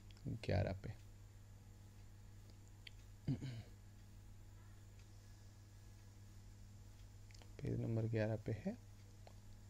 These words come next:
अ, हंड्रेड monuments, है ना, to be lit up mark India's G twenty presidency। अब कुछ जो जी ट्वेंटी प्रेसिडेंसी हमारे एक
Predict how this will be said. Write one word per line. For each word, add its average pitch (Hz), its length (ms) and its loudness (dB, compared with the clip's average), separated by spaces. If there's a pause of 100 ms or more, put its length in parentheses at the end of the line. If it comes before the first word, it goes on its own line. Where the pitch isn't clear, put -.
(140)
अ, 117 400 6 (140)
हंड्रेड 143 340 12
monuments, 101 560 12
है 139 100 8
ना, 175 140 10 (600)
to 143 100 12
be 165 120 12 (100)
lit 127 180 12
up 135 100 12 (760)
mark 120 380 10
India's 127 440 12 (300)
G 127 300 12
twenty 117 300 12
presidency। 104 560 6 (540)
अब 147 240 12
कुछ 196 280 12 (280)
जो 156 380 12
जी 135 180 12
ट्वेंटी 160 300 12
प्रेसिडेंसी 151 580 12
हमारे 143 280 12
एक 139 100 12